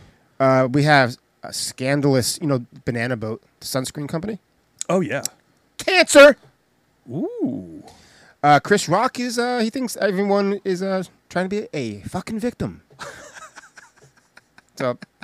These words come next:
Speaker 2: I love
Speaker 1: and,
Speaker 2: Chris Rock.
Speaker 1: and
Speaker 2: Chris Rock has really impressed me. That little skinny motherfucker
Speaker 1: Yeah.
Speaker 2: cannot even wear a punch, but he's some, f-,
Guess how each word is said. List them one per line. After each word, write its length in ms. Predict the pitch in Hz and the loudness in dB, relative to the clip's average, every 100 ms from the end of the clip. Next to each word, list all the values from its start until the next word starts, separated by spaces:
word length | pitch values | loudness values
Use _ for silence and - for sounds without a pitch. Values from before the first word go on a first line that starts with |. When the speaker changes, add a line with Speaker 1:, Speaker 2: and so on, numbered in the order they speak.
| - - - - | -20 -18 -8 4
Speaker 2:
I 80 | |
love 140 | 180 196 | 6 6
Speaker 1:
and, 100 | 196 | 4
Speaker 2:
Chris 220 | 175 143 | 0 0
Rock. 220 | 135 104 - | -4 -4 0
Speaker 1:
and 420 | 202 254 180 160 | 4 6 4 2
Speaker 2:
Chris 220 | 196 208 | 2 4
Rock 180 | 220 202 | 4 4
has 140 | 170 | 2
really 200 | 143 156 | 2 2
impressed 320 | 135 127 120 - | 2 0 -2 -2
me. 100 | 110 | -2
That 140 | 185 | 0
little 200 | 226 233 | 0 0
skinny 420 | - - 190 185 | 0 0 0 -2
motherfucker 500 | 180 156 156 156 147 | -2 -2 0 0 0
Speaker 1:
Yeah. 160 | 131 127 | 2 2
Speaker 2:
cannot 180 | 139 175 | 2 0
even 160 | 170 | 0
wear 160 | 143 143 | 2 2
a 60 | 135 | 0
punch, 300 | - 117 - | -2 -6 -6
but 80 | |
he's 140 | 123 185 | -6 -4
some, 80 | 214 | -4
f-, 200 | - | -6